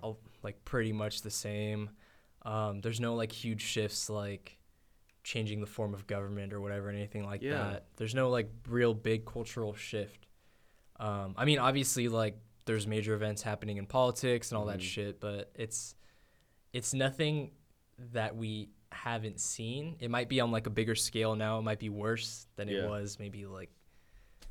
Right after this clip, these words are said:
Speaker 1: whatever, five, ten years ago,
Speaker 2: Yeah.
Speaker 1: but it's not on s-, uh, that big of a scale to the point where we're gonna be able to see brands like that, you know?
Speaker 2: Yeah.
Speaker 1: So.
Speaker 2: And I think, like, like, we talked about this in an earlier episode, but, like, a brand like a,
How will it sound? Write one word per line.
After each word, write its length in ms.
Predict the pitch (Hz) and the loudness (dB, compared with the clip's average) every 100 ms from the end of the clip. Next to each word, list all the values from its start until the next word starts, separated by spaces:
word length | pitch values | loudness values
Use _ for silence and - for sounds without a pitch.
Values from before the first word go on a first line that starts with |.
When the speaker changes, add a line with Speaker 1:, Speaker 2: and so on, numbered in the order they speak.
| - - | -12 -8
Speaker 1:
whatever, 280 | - 104 98 | 0 2 2
five, 220 | 98 113 127 | 2 0 2
ten 140 | 113 | 0
years 220 | 110 123 | 0 2
ago, 320 | 147 170 175 165 | 4 6 6 4
Speaker 2:
Yeah. 60 | 110 | 0
Speaker 1:
but 380 | 107 101 98 98 | -2 0 0 -4
it's 300 | - 107 - | -6 -4 -4
not 260 | 117 101 104 | -2 -2 -2
on 400 | 104 101 98 101 104 - - - - - - | -2 -4 -6 -8 -12 -20 -20 -20 -20 -20 -12
s-, 200 | - - | -6 -6
uh, 100 | 117 110 | -4 -4
that 220 | 113 110 107 | 2 2 2
big 160 | 104 | -2
of 60 | 101 | -2
a 60 | |
scale 380 | 98 - 104 101 | -4 -2 -2 -2
to 120 | 101 104 | -4 -6
the 80 | |
point 220 | 101 104 98 | -4 -4 -2
where 120 | 101 | -4
we're 120 | 98 | -4
gonna 180 | 95 101 | -4 -4
be 140 | 95 | -2
able 140 | 101 98 | -4 -4
to 60 | |
see 160 | - 101 | -6 -8
brands 320 | 101 98 98 | -6 -8 -6
like 160 | 101 101 | -6 -6
that, 160 | 98 | -8
you 80 | 101 | -6
know? 100 | 101 | -2
Speaker 2:
Yeah. 220 | 95 87 87 - | -2 -2 -6 -12
Speaker 1:
So. 180 | - 98 | -8 -4
Speaker 2:
And 80 | 120 | -2
I 100 | 117 | -2
think, 320 | - 131 131 | 0 0 2
like, 300 | 123 113 - - - | 2 2 0 -6 -6
like, 220 | 101 107 | 0 0
we 120 | 113 113 | 0 -4
talked 300 | 120 117 120 | 0 0 2
about 180 | 107 | 2
this 180 | 101 95 | 2 -4
in 80 | 101 | -4
an 60 | 95 | -2
earlier 300 | 95 107 98 | 0 2 2
episode, 420 | 92 92 98 92 | -2 -6 -4 -4
but, 140 | 98 | -4
like, 180 | - 95 | -4 -4
a 40 | 92 | -4
brand 380 | 95 95 95 | -2 -2 0
like 200 | 92 90 | -4 -4
a, 280 | 92 87 85 | -4 -6 -6